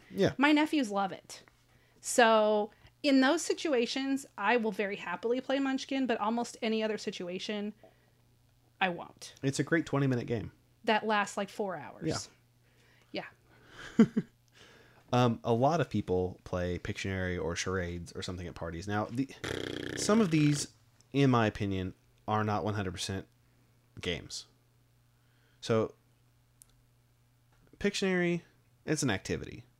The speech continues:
Speaker 1: Charades, that's an activity. It's not a structured game.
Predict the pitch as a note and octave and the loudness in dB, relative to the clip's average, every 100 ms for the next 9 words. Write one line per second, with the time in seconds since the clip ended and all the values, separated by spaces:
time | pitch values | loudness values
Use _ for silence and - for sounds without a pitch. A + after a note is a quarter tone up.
0 | _ _ _ - - C#3 C#3 C#3 - D#3 | _ _ _ -8 2 4 4 2 0 -2
1 | A#2 F2+ - - - - - _ _ _ | -2 -4 -6 -10 -14 -16 -20 _ _ _
2 | _ - B2+ D3 D3+ A#2+ - A#2 - F2+ | _ -12 -6 0 0 0 0 -2 -2 -8
3 | F2 - - A#2+ | -8 -10 -12 -18